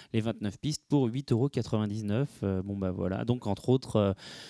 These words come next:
le générique d'ou-, de début et de fin de la série, euh, qui sont, euh, respectivement, euh, interprétés par On Off et par Canon Wakeshima. Voilà, c'est fini pour les news.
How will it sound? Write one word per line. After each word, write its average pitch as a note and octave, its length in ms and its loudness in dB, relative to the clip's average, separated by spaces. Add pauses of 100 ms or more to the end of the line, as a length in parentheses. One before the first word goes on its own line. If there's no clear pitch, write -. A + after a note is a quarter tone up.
(720)
le C3+ 140 6
générique C3 340 0
d'ou-, B2+ 380 4
de A2+ 220 2
début B2 360 2
et C#3 120 4
de B2+ 140 6
fin C3+ 220 -2
de A#2 80 -4
la G#2+ 80 2
série, A#2 540 0
euh, F#2+ 260 2
qui G#2 160 -6
sont, A#2 300 0
euh, F#2+ 80 2
respectivement, G2+ 1400 -2
euh, - 40 -10
interprétés G#2+ 420 -6
par F2 240 0
On B2 180 4
Off B2 360 2
et G#2+ 100 0
par D3 220 0
Canon C3 360 0
Wakeshima. C3+ 920 0
Voilà, A#2+ 320 2
c'est D3 180 -2
fini B2+ 320 -2
pour C#3+ 240 2
les A2 120 -2
news. G2+ 520 0